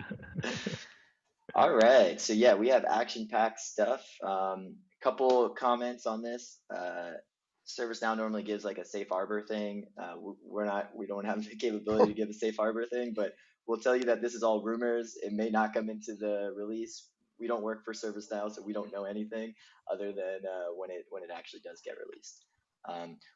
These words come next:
Speaker 2: we do know that tomorrow, uh, early availability is supposed to launch. So if you have a developer instance, you should be able to install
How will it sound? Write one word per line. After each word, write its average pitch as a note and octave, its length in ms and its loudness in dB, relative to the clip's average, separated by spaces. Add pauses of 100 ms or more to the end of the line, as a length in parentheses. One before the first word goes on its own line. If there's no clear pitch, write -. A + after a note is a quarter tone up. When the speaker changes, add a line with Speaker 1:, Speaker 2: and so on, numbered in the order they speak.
Speaker 2:
we G#2+ 100 -4
do B2+ 160 -4
know B2 360 4
that G2+ 420 0
tomorrow, G2+ 800 2 (140)
uh, F2 340 -4
early G#2 240 2
availability G2+ 760 0
is G#2+ 200 -4
supposed - 320 -8
to F#2 60 -8
launch. - 520 -4
So F#2+ 140 -10
if - 160 -14
you F2+ 140 -10
have F#2 220 0
a F#2 40 -8
developer F#2 460 -4
instance, A#2+ 560 -8 (240)
you - 60 -12
should G#2 200 -4
be G#2 140 0
able F#2+ 260 -2
to F2+ 400 -6
install F2 760 -4